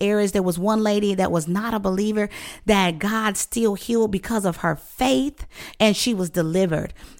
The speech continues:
And, and so God, God can will and do all that he can deliver. He's the deliverer. He's our savior. He is the one. So yes, believers can be demonized.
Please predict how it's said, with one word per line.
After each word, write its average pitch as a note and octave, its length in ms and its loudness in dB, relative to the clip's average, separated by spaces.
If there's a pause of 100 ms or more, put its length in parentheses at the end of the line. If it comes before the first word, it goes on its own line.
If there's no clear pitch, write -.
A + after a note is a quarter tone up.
(100)
And, F#3+ 320 4
and A3 160 4
so A3 340 4 (300)
God, E4 400 -2 (160)
God C#4+ 480 -2
can G#3 340 0
will F#3+ 600 2 (400)
and G3+ 360 2
do F3+ 560 2 (280)
all A#3 220 6
that G#3+ 180 0
he A#3 80 2
can F3+ 180 -2
deliver. G3+ 540 2
He's D4 460 2
the A#3 120 2
deliverer. F3+ 440 2
He's B3 260 -2
our G#3 140 0
savior. E3 540 -2 (280)
He C#4 360 2
is A#3+ 200 0
the G#3+ 100 2
one. F#3 320 2
So F#3 380 2 (240)
yes, G3+ 340 4
believers F#3+ 560 0
can G3 220 0
be F#3 160 0
demonized. F3+ 1000 -2